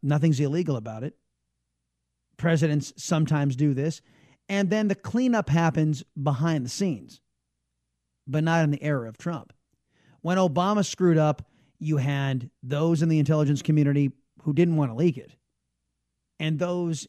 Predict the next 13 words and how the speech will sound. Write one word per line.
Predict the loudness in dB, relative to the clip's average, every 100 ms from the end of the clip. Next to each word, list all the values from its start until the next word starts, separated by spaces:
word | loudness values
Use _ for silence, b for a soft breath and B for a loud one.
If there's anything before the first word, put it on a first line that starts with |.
| -6
in | -2
the | 0 0 -2 -4
basket | -2 0 2 2 0
of | 0
biased | -2 -2 -4
press | -2 0 -2 -4 _ _ _ _ _
who | 4
would | 6
never | 4 4
report | 4 2 2 0
it, | 0 -6 _ _ _ _ _ _ _ _ _ _ _ _
because | -4 0 0
protecting | 0 -6 0 0 0 0 0